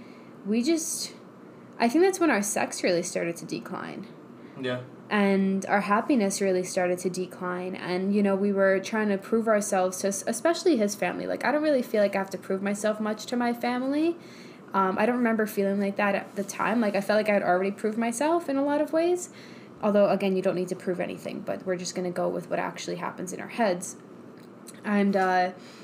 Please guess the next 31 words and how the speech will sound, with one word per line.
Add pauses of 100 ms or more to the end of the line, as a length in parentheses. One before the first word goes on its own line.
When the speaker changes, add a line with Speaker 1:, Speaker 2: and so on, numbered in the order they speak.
(200)
Speaker 1:
you
know,
I
was,
like,
con-,
convinced
I
had
to
prove
to
Joe's
family
that
I
can
be
successful
and
I
can
make
money
and
look
how
much
I
work
and,